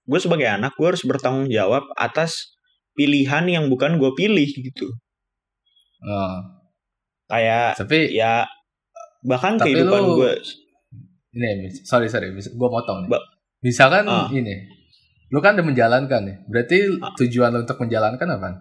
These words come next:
Speaker 1: Maksudnya tujuan gue untuk menjalankan?
Speaker 2: Maksudnya, misal ini kan lu kuliah nih sekarang.
Speaker 1: Ah.
Speaker 2: Kuliah kan bukan pilihan tuh kan?
Speaker 1: Iya.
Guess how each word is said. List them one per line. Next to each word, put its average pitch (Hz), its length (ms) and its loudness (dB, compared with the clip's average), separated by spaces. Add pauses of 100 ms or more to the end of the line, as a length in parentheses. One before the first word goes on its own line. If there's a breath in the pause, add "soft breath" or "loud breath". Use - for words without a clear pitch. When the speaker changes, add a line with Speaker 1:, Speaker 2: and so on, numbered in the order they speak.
(1200)
Speaker 1:
Maksudnya 123 420 -2
tujuan 135 340 2
gue 135 140 4
untuk 131 140 -2
menjalankan? 139 600 0 (720)
Speaker 2:
Maksudnya, 143 520 0
misal 143 460 4
ini 151 180 -2
kan 160 320 -4
lu 143 140 -2
kuliah 120 320 2
nih 127 280 0
sekarang. 104 400 -2
Speaker 1:
Ah. 98 200 -2
Speaker 2:
Kuliah 107 160 0
kan 139 160 0
bukan 123 180 2
pilihan 120 380 2
tuh 127 100 -2
kan? 95 240 -2 (400)
Speaker 1:
Iya. 107 480 0